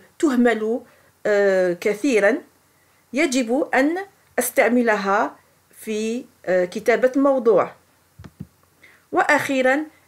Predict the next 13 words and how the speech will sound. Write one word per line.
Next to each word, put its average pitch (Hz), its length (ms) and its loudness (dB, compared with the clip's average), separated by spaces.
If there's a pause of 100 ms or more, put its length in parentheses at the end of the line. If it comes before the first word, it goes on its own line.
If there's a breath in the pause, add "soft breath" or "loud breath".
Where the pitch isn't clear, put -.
(120)
الاستشهاد. 226 880 -4 (280 soft breath)
مثلًا 226 300 2
هنا 202 520 -2
في 190 500 -4
هذا 180 260 0
المثال 175 520 0 (360 loud breath)
أنواع 226 320 0
الآثار، 208 640 -2 (220 loud breath)
أذكر - 360 -4
أنواع 269 340 2
الآثار 254 440 0
وأذكر 339 460 -2
مثالًا 294 480 0